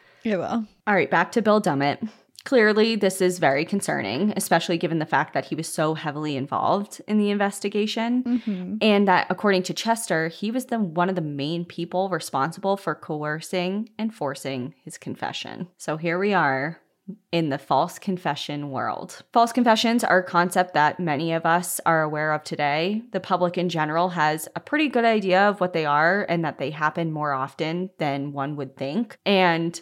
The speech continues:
Speaker 2: a lot of people know kind of the general factors that go into a false confession.
Speaker 1: Mm-hmm.
Speaker 2: And the Innocence Project out of New York and the confession tapes on Netflix are kind of household names to those of us who are really into true crime.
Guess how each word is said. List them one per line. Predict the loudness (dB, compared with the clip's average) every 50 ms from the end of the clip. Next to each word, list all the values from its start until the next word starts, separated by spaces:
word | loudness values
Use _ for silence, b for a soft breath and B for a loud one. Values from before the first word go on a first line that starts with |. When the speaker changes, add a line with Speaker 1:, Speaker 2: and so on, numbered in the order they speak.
| -12 _ 2
Speaker 2:
a | 4
lot | 4 6 4 4
of | 2
people | 0 0 2 4 4
know | 4 4 4 4 2 2 0
kind | -2 -2 -2 -2
of | -2
the | -4 -4
general | -4 -2 -2 -2 -2 0 -2 -2 -2
factors | -2 -2 -2 -2 -4 -4 -4 -4 -4 -2 -2
that | -2 -2 -2 -4 -10 -20 -20 _
go | -2 0 2 2 0 0 -4 -6
into | -6 -6 -6 -6 -8 -6 -4 -2 -2 -2 -2 -6 -8 -10 _ _
a | -4 -2
false | -2 -4 -6 -6 -8
confession. | -8 -8 -8 -6 -8 -8 -8 -8 -8 -8 -6 -6 -8 -8 -8 _ 2
Speaker 1:
Mm-hmm. | 4
Speaker 2:
And | 6 6 6 6 4 2 -2 -4 -8 -12 -14 _
the | -2 0 2 2 4
Innocence | 2 2 2 2 2 0 0 0
Project | 0 2 2 2 2 2 0 0 2 2
out | 2 2
of | 2 2
New | 0 0
York | 2 2 4 4 2 2 0 -2
and | 0 0 0 0
the | -2
confession | -2 -4 -4 -2 -2 -4 -4 -2 -2 -4 -2
tapes | -2 -2 -2 -2 0
on | -2 0 0
Netflix | 0 -2 -2 -2 -2 -2 -2 -2 -2 0 2
are | 2 2 0 -2 -8 -4
kind | 0 0 0 0
of | 0
household | 0 0 0 0 -2 -4 -4 -4 -4 -4
names | -4 -4 -4 -2 -2 -2 -2 -4 -4
to | -4 -2
those | 0 0 0 0 0
of | -2 -2
us | -2 -2 -2
who | 0 0
are | 0 0
really | 0 -2 -2 -2 0 -2 -2
into | -4 -6 -8
true | -8 -6 -8 -8
crime. | -6 -4 -2 -2 -2 -2 0 0 0 -2